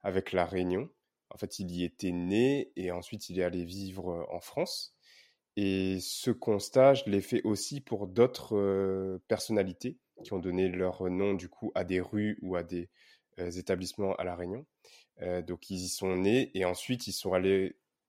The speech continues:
la plupart du temps en France hexagonale, où là, ils sont devenus célèbres. Et, euh,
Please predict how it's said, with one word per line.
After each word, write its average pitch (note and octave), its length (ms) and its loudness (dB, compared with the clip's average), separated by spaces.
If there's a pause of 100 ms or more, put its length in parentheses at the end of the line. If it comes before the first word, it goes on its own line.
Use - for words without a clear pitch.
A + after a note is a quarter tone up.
(400)
la G2 220 2
plupart G#2 260 4
du G2 160 0
temps G2+ 340 2 (100)
en F2 420 -4
France - 360 -2
hexagonale, F#2+ 640 2
où G2 100 -2
là, G#2 200 6
ils G#2 60 2
sont G2 160 -4
devenus F2+ 320 -2
célèbres. G#2+ 400 2 (540)
Et, G2 300 6
euh, F2+ 420 2